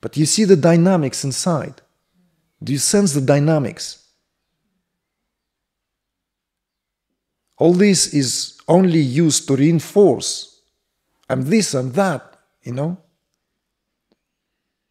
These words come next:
Whereas a, a simple, simple, tentative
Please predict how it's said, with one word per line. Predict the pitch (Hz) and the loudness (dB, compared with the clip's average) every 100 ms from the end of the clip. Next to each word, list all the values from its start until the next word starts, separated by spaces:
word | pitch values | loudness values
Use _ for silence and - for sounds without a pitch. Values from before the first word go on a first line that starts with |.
| _ _ _ _ _ _ _ _ _ _ _ - | _ _ _ _ _ _ _ _ _ _ _ -10
Whereas | 117 135 135 135 127 - - - | -2 2 4 2 0 -6 -10 -14
a, | - - _ 139 127 | -10 -10 _ -6 -4
a | |
simple, | - - 180 185 190 170 185 180 180 - 170 _ _ _ _ _ _ _ _ _ - | -2 0 2 4 2 2 2 2 0 -8 -18 _ _ _ _ _ _ _ _ _ -10
simple, | - 165 151 143 131 120 - - _ _ _ _ - | -4 0 0 0 -2 -2 -8 -16 _ _ _ _ -6
tentative | - 180 175 160 - 147 123 _ | 0 2 0 -2 -4 -6 -6 _